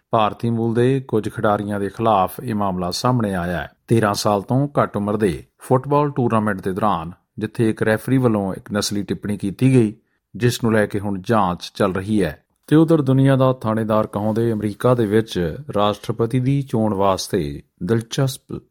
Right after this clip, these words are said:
ਰਾਜਨੀਤਿਕ ਸਮੀਕਰਨ ਬਣੇ ਹੋਏ ਨੇ। ਅੱਧੀ ਭਾਰਤੀ ਮੂਲ ਦੇ ਪਿਛੋਕੜ ਨਾਲ ਸੰਬੰਧਿਤ ਕਮਲਾ ਹੈਰਿਸ ਹੋਰਾਂ ਦੇ ਸਮਰਥਨ ਦੀ ਬਜਾਏ Hindus for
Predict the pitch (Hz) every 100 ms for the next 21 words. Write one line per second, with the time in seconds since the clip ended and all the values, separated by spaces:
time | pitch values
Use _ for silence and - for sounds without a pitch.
0 | 107 110 98 104 98 - 117 104 98 98
1 | 92 98 101 90 92 90 87 76 _ -
2 | 127 139 147 139 135 104 87 120 120 110
3 | 110 104 101 92 101 - 98 - 90 90
4 | 90 - 123 135 117 80 76 82 - _
5 | _ - 113 113 104 95 92 101 117 -
6 | 98 82 80 113 117 98 90 90 127 -
7 | _ _ _ _ - 117 127 131 - 135
8 | 120 104 113 98 67 - _ _ _ _
9 | 127 127 139 147 135 - 123 117 113